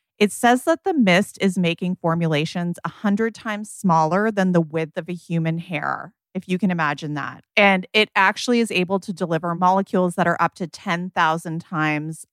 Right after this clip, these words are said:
larger than what you could topically absorb if you were just putting cream on your face. So it's, you know, short of, like, injecting your face with whatever ingredient you're gonna use, this is, like, the next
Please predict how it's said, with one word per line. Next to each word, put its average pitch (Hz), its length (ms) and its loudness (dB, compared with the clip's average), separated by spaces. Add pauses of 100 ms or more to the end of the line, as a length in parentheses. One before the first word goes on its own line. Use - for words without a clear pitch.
(200)
larger 180 800 2
than 175 220 -2
what 170 220 -4
you 170 140 -12
could 175 200 -12
topically 170 800 -10
absorb 160 460 -8
if 170 140 -14
you 165 80 -20
were 160 100 -16
just 170 220 -18
putting 175 340 -12
cream 151 360 -14
on 147 220 -14
your 151 140 -16
face. - 540 -18 (500)
So 208 580 0 (100)
it's, - 420 -6 (300)
you 226 140 -8
know, 190 200 -2
short 262 380 -6
of, 285 140 -6
like, 208 260 -4
injecting 180 720 -6
your 165 200 -6
face 160 460 -10
with 170 280 -4
whatever 165 340 -4
ingredient 160 640 -10
you're 165 100 -12
gonna 156 180 -12
use, 147 360 -14
this - 220 -8
is, 226 140 -14
like, 233 160 -6
the 202 100 -8
next 165 420 -8